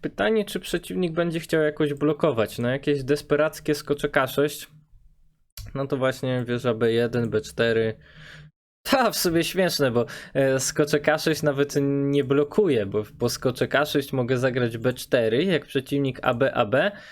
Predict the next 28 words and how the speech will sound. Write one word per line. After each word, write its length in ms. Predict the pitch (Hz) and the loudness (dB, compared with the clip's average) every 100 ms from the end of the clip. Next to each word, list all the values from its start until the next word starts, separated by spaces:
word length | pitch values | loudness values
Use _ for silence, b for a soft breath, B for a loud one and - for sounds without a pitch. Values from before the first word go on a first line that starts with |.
| B B B | B B B
e, 300 | 139 131 127 | 0 0 0
to 420 | 127 147 139 139 - | 2 2 2 -2 -2
nie 160 | 151 | 0
może 280 | 175 170 135 | 2 2 0
zbić 320 | 123 123 123 | 0 -4 -6
tutaj 280 | - 127 131 | -6 0 0
skoczkiem, 560 | 127 - 143 - 147 139 | -2 -2 -2 0 -2 0
bo 100 | 135 | 0
na 120 | 131 | -2
koniec 340 | 135 131 131 | -2 -2 -2
wisi 280 | 123 127 143 | -6 -6 -2
mu 140 | 139 139 | 0 2
wieża, 380 | 151 113 104 | 2 2 0
także 380 | 101 101 104 110 | 0 -4 -2 -2
nawet 380 | 113 120 123 - | 0 0 0 -2
takie 260 | 117 - 113 | -4 -2 -4
desperackie 680 | 117 - 120 120 120 123 | -4 -2 0 0 -2 -8
skoczek 460 | 120 - 117 127 127 | -6 -6 -6 -4 -2
A 100 | 110 | -2
sześć, 440 | - 107 - - | -2 -8 -4 0
e, 200 | 113 107 | 2 0
go 160 | 104 110 | 0 -2
nie 220 | 113 - | -2 -4
ochroni 540 | 113 - 123 117 107 | -6 -2 0 0 -2
przed 240 | 104 - 98 | -8 -10 -6
moim 320 | 107 107 101 | -4 -4 -2
B 120 | 110 | -2
cztery. 580 | 107 - 107 104 170 | -2 0 0 2 0